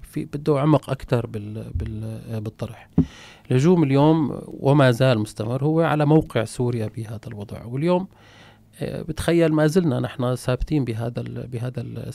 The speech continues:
يعني رغم كل المصايب اللي نحن موجودين فيها بالمعنى الداخلي يعني وكل هي الأمور، آه، بس بتخيل هذا التموضع ما ح-، ما حيتغير، وبالتالي يعني ما بتخيل، جوابا على سؤالك، ما له الموضوع فقط نقل جنود، هو أكيد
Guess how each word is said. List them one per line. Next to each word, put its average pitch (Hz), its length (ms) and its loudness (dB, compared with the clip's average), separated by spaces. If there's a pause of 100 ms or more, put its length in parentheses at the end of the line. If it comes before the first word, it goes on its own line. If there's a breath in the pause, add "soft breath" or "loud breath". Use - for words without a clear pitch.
يعني 120 240 -6
رغم 139 180 2
كل 151 220 -2
المصايب 135 540 0
اللي 120 120 -6
نحن 120 200 -6
موجودين 120 400 -4
فيها 117 240 -6
بالمعنى 113 320 -4
الداخلي 113 480 -4
يعني 107 220 -10
وكل 117 240 -10
هي 117 120 -8
الأمور، 113 380 -8 (880 soft breath)
آه، 131 400 -6
بس - 120 -10
بتخيل 139 460 -2
هذا 127 220 0
التموضع 120 500 -2
ما 139 140 0
ح-، - 180 -8
ما 135 180 -6
حيتغير، 131 540 -6
وبالتالي 139 540 -6 (520 loud breath)
يعني 117 380 -6 (1120 soft breath)
ما 160 140 -4
بتخيل، 160 520 2
جوابا 131 280 4
على 123 120 4
سؤالك، 127 420 0 (260)
ما 143 320 4
له 160 100 8
الموضوع 131 400 2
فقط - 460 -4
نقل 120 220 -6
جنود، 120 340 -6
هو 131 140 0
أكيد 127 380 -6